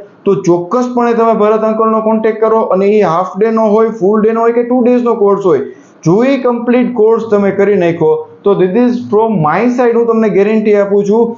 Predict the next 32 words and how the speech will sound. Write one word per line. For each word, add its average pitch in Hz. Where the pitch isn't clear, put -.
કે 202
એ 214
તમારી 208
રૂટીન 202
લાઈફમાં 208
ઘણો 208
બધો 233
ચેન્જીસ 220
કરી 190
આપશે, 151
જેનો 185
તમને 233
અત્યારે 233
ચાલુ 202
લાઈફમાં 226
અને 214
આવતી 214
લાઈફમાં 208
બહુ 202
મોટો, 185
અ, 165
બેનિફિટ 214
મળવાનો 180
છે. 143
હું 175
તમને 226
એક 233
again 240
બીજું 208
એક 233
એક્ઝામ્પલ 220
આપું. 190